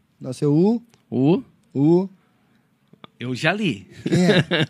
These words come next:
Speaker 2: <laughs> William Bonner.
Speaker 1: William Bonner. Ele nasceu no ano de mil novecentos e sessenta e três. Está com sessenta e três, tá?
Speaker 2: Sessenta e três, ixi, cara, eu mal, mal sei a minha idade, onde eu perguntei pra mãe, "Mãe, eu faço
Speaker 1: Cinquenta e oito
Speaker 2: quarenta e quatro ou
Speaker 1: anos, Paulo.
Speaker 2: quarenta e três?"
Speaker 1: <laughs> Então tá, então depois nós continuamos com
Speaker 2: É.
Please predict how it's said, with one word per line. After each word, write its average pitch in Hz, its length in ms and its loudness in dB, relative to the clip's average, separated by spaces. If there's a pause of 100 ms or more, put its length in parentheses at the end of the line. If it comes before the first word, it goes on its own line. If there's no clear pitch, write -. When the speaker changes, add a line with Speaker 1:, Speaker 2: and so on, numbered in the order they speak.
Speaker 2:
<laughs> - 220 -20
William 143 340 2
Bonner. 147 420 0
Speaker 1:
William 139 320 -4
Bonner. 160 500 0
Ele 120 140 -8
nasceu 147 300 -6
no 147 100 -2
ano 151 160 -4
de 139 60 -8
mil 160 100 -4
novecentos 156 340 -6
e - 40 -20
sessenta 160 240 -12
e 151 40 -10
três. 160 540 -10 (760)
Está 147 280 -10
com 170 340 -10 (840)
sessenta 160 460 -12
e 151 40 -8
três, 151 280 -6
tá? 147 100 -2
Speaker 2:
Sessenta 147 280 -6
e 127 40 -10
três, 151 520 -10
ixi, 131 420 -12
cara, 139 320 -8
eu 127 220 -10
mal, 147 200 -8
mal 147 220 -6
sei 143 160 -4
a - 20 -2
minha 143 160 0
idade, 131 360 -2
onde 131 120 -8
eu - 40 -18
perguntei 135 280 -4
pra 135 140 -6
mãe, 131 160 -2
"Mãe, 147 160 0
eu 202 160 2
faço 165 200 0
Speaker 1:
Cinquenta 180 200 2
e - 80 -
oito 151 40 -2
Speaker 2:
quarenta 160 120 2
e 160 40 -2
quatro 160 240 -2
ou 123 100 -2
Speaker 1:
anos, - 20 -2
Paulo. - 0 -
Speaker 2:
quarenta 113 180 -2
e 104 40 -6
três?" 127 420 -6
Speaker 1:
<laughs> 127 1400 -10
Então 156 160 -8
tá, 131 220 -12
então 135 300 -12
depois 151 280 -12
nós 156 140 -12
continuamos 135 460 -16
com 123 180 -18
Speaker 2:
É. 120 220 -14